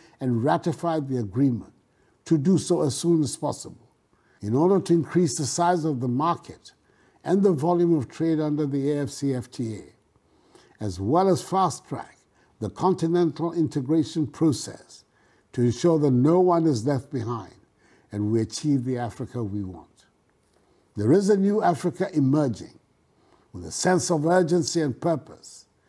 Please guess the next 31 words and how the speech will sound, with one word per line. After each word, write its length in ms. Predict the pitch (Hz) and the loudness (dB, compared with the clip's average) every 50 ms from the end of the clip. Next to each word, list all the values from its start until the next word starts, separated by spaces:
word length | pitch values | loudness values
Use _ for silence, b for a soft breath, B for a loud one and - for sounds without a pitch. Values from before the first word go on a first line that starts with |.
| b b b b b b b | b b b b b b b
and 120 | _ 98 95 | _ -8 -6
an 120 | 101 113 | -4 0
aspiration 760 | 131 156 180 - - - 175 190 190 190 165 - 175 190 165 | 2 2 2 0 0 0 2 4 4 4 2 2 0 0 0
to 60 | 151 156 | 0 -2
become 360 | 160 151 - - 170 175 160 | -4 -4 -2 -2 0 0 0
self-reliant 1000 | 117 - - 170 156 127 - 151 143 143 156 147 135 - - - _ _ _ _ _ b b b b b b b b b | -2 -2 -2 -2 -2 -2 -2 -4 -2 -2 -2 -4 -4 -6 -10 -18 _ _ _ _ _ b b b b b b b b b
and 140 | - 95 95 | -10 -6 0
move 280 | 107 139 180 190 185 175 | 4 4 4 4 4 0
the 80 | 156 | -2
continent 600 | - - 170 185 160 - 170 175 180 180 170 - | -2 0 0 0 0 0 0 2 2 2 2 2
to 100 | - 156 | 0 -2
a 40 | 143 | -2
situation 680 | - - 185 175 - - 170 175 180 160 - - 165 160 | -2 -2 -4 -4 -2 -2 0 2 2 2 2 0 -2 -2
of 140 | 143 107 | -2 -4
self-sufficiency, 1040 | - - 165 165 160 131 - - 135 - - 156 123 - - 104 - 143 - - - - _ _ b b b b b b | -6 -4 -4 -4 -4 -4 -6 -10 -12 -8 -6 -8 -8 -8 -12 -16 -16 -16 -20 -20 -20 -20 _ _ b b b b b b
progress, 600 | _ - 156 151 135 127 143 143 135 120 - - - _ - | _ 0 2 2 2 0 -2 -4 -4 -6 -8 -12 -16 _ -6
and 180 | 143 139 127 | -6 -6 -4
prosperity. 720 | - 135 127 110 - - 135 120 95 78 69 - - _ _ _ _ _ _ _ b b b b b b b b b b b - | -6 -8 -8 -8 -10 -10 -10 -10 -10 -12 -16 -20 -20 _ _ _ _ _ _ _ b b b b b b b b b b b -10
In 140 | 98 98 | -8 0
this 240 | 113 185 196 190 - | 2 2 2 2 2
regard, 480 | 190 165 135 156 156 160 160 170 190 190 - _ _ _ _ b b b b b b b b b b b | 0 0 2 2 2 2 2 0 -2 -6 -12 _ _ _ _ b b b b b b b b b b b
I 160 | 117 113 120 | -6 -4 -2
assure 500 | 120 120 110 - - - 208 220 220 214 | -2 -2 -4 -4 0 2 2 4 4 2
this 220 | 185 185 185 151 120 | 4 2 2 0 2
gathering 520 | 117 165 156 147 131 123 117 - - - _ _ _ _ b b b b b b b b | 0 0 0 0 -2 -4 -8 -10 -14 -18 _ _ _ _ b b b b b b b b
of 160 | 117 110 101 | -8 -8 -2
Ghana's 440 | 101 165 175 180 180 185 180 147 - - | 2 2 2 4 4 2 2 2 0 -2
unwavering 920 | 170 147 135 131 123 117 120 170 196 220 214 185 165 180 196 196 185 - - | -2 0 0 0 0 2 2 4 4 4 2 0 0 2 2 2 2 0 -2
commitment 720 | - 143 147 143 165 170 - - 185 180 175 170 170 - | -4 -4 -2 0 0 -2 -2 -4 -2 -2 -2 -2 -2 -4
and 200 | 165 143 120 107 | -4 -4 -2 0
dedication 760 | 160 147 131 123 123 - - 160 170 139 - - - - | 0 -2 -2 -2 -6 -6 0 0 0 0 0 -6 -14 -18